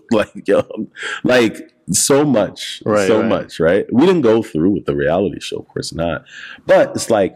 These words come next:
Speaker 1: the world was saying, "Yo," like, the world opened up to us.
Speaker 2: Mm.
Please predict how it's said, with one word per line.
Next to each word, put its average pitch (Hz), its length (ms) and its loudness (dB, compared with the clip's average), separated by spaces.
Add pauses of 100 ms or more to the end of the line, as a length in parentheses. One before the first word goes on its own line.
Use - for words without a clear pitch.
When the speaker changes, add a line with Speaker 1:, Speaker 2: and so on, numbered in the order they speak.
(200)
Speaker 1:
the 98 200 2
world 92 800 0 (120)
was 87 140 -4
saying, 90 380 -2
"Yo," 90 520 -4 (580)
like, 95 220 -2
the 101 100 0
world 110 300 0
opened 90 280 -4
up - 120 -6
to - 200 -14
us. - 380 -10
Speaker 2:
Mm. 95 380 -2